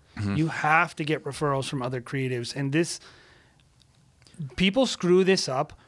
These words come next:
Speaker 2: so bad, especially videographers, with how annoying they are to photographers.
Speaker 1: Mm-hmm.
Speaker 2: It is so stupid. Like, please explain to me, Jared, why do why did wedding videographers not understand how much they're screwing themselves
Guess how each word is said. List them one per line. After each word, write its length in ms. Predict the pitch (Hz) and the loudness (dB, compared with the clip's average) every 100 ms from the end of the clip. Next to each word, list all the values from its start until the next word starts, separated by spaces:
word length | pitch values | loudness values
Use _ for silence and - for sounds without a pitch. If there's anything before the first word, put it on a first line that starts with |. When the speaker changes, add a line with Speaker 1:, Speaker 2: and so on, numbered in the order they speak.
| _ _ - | _ _ -10
Speaker 2:
so 640 | - - - 170 170 208 | -4 -2 2 4 6 4
bad, 460 | 160 123 107 - - _ _ _ - | 2 -2 -6 -14 -20 _ _ _ -12
especially 440 | - 190 190 208 | -2 2 2 2
videographers, 640 | 180 165 156 143 135 131 127 | 0 2 2 0 -4 -8 -8
with 100 | 127 | -6
how 280 | - 151 147 | 0 0 0
annoying 720 | 143 139 151 175 202 156 127 | -2 0 4 4 4 2 0
they 140 | 123 | -4
are 180 | 123 117 | -4 -4
to 120 | - 143 | -4 -6
photographers. 800 | 131 135 131 123 - 90 - - | -4 -2 -2 -4 -12 -10 -8 -4
Speaker 1:
Mm-hmm. 200 | 98 147 - _ - _ | -4 -4 -8 _ -20 _
Speaker 2:
It 180 | 165 175 | 2 2
is 140 | 165 - | 2 -2
so 280 | - 214 | 2 4
stupid. 720 | 269 - - 170 208 190 101 | 2 -4 -2 0 0 -2 -8
Like, 200 | 131 139 | -6 -6
please 260 | - 202 262 | 0 0 2
explain 440 | 269 - 185 175 | -2 0 2 2
to 60 | 151 | 0
me, 180 | 131 123 | -6 -8
Jared, 400 | 127 120 113 113 | -6 -6 -6 -4
why 400 | 123 143 160 208 | 0 4 4 4
do 220 | 226 185 - - - 160 | 0 -4 -12 -20 -14 -8
why 320 | 139 143 165 | -2 0 2
did 240 | 202 180 | 0 -2
wedding 240 | 165 175 165 | 0 0 0
videographers 580 | 151 151 147 - 139 127 | 0 0 -2 -4 -6 -4
not 300 | 139 156 175 | 0 2 2
understand 540 | 156 151 160 143 117 | 0 -2 -4 -6 -6
how 300 | - 127 143 | -8 -4 -2
much 180 | 160 156 | -2 -4
they're 140 | 147 | -6
screwing 320 | 127 156 147 120 | -6 -4 -6 -6
themselves 440 | 117 120 110 | -8 -8 -10